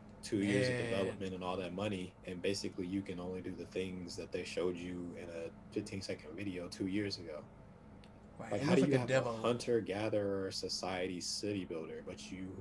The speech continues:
Speaker 1: don't have any of the hunting assets built yet?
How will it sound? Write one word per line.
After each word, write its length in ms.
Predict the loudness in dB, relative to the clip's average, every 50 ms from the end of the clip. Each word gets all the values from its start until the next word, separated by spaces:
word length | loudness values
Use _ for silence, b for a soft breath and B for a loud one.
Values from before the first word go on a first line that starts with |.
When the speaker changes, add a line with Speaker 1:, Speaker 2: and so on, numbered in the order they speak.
| -4
Speaker 1:
don't 300 | -4 -2 -2 -4 -6 -8
have 260 | -8 -8 -6 -6 -6 -8 -8
any 280 | -8 -10 -10 -10 -10
of 120 | -10 -10 -10
the 60 | -10
hunting 420 | -12 -10 -12 -12 -12 -12 -12 -10 -8
assets 600 | -8 -8 -8 -6 -6 -6 -8 -8 -6 -6 -8 -6 -6 -6
built 200 | -6 -6 -8 -8 -12
yet? 160 | -12 -14